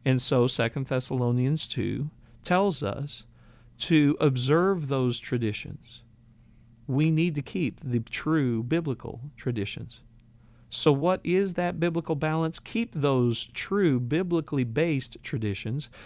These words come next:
but reject traditions of men that are in contradiction to God's Word, and also don't bind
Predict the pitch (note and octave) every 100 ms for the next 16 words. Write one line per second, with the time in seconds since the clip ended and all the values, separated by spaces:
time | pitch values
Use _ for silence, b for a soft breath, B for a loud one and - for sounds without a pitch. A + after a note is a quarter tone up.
0 | B B B B2+ G3 - F3+ C#3+ F3+ A3+
1 | G#3+ C3+ - - - D3 C#3 F3 G3+ F#3+
2 | F3 D#3 D#3 D3+ D3 C#3 C#3 C3 B2+ -
3 | C3 A2+ - - D#3+ - C3+ G3+ - C#3+
4 | A#2+ A2 G#2+ A#2 G#2+ G#2+ C3+ D3 C#3+ F3+
5 | C#4+ - B2+ A#2+ A2 E3+ G#3+ A#3+ - D#3+
6 | C3 F#3+ F#3+ A#2 G#2 A2+ C#3+